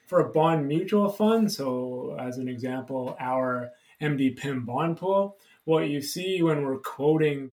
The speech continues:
the yield to maturity there, it's the average yield to maturity. That's effectively the weighted average of all the yield to maturities of the underlying bonds that are held within the fund.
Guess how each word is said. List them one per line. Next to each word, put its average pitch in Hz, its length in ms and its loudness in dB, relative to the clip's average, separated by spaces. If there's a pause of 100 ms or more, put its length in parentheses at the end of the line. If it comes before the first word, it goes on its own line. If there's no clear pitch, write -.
(100)
the 127 100 -12
yield 131 340 -4
to 127 80 -8
maturity 123 480 -6
there, 127 180 -4
it's 127 160 -8
the 127 260 -10
average 151 600 2
yield 135 240 -2
to 131 80 -14
maturity. 127 720 -6 (260)
That's 131 180 -18
effectively 165 520 0
the 139 120 0
weighted 143 360 2
average 151 520 -2 (440)
of 135 300 -4 (220)
all 175 440 4
the 151 120 -2
yield 147 320 2
to 165 40 -6
maturities 135 720 -2
of 170 140 -12
the 139 100 -2
underlying 127 480 -6
bonds 120 300 -6
that 117 100 -8
are 113 80 -10
held 113 280 -12
within - 280 -14
the 113 60 -14
fund. - 280 -18